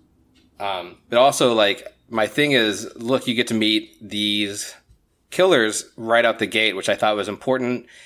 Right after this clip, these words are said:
and you get sort of an idea about them, too.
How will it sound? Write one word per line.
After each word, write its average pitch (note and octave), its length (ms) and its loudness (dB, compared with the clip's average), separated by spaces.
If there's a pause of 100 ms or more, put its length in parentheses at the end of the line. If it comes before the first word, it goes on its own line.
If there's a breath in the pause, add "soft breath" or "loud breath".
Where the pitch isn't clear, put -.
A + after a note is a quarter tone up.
(140 loud breath)
and A#2 160 -2
you A2+ 60 0
get B2+ 220 0
sort D3 360 2
of C3+ 120 2
an A#2 100 2
idea G#2+ 340 2
about F#2+ 280 2
them, F#2+ 160 -6
too. F#2 360 0